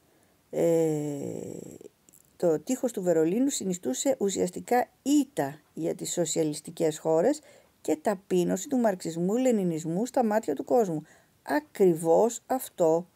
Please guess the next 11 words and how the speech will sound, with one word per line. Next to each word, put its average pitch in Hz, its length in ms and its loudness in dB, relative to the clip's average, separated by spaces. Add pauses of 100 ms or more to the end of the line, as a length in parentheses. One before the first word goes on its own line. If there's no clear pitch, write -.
κατάφεραν 151 800 -2
και 226 140 -2
το 208 300 0
κατάφεραν. 233 760 -4 (2500)
Όμως 294 340 4
ο 285 40 2
Χρουστσόφ 220 880 0
είχε 226 200 -4
και 247 160 -2
άλλα 320 220 4
κίνητρα. 151 640 -2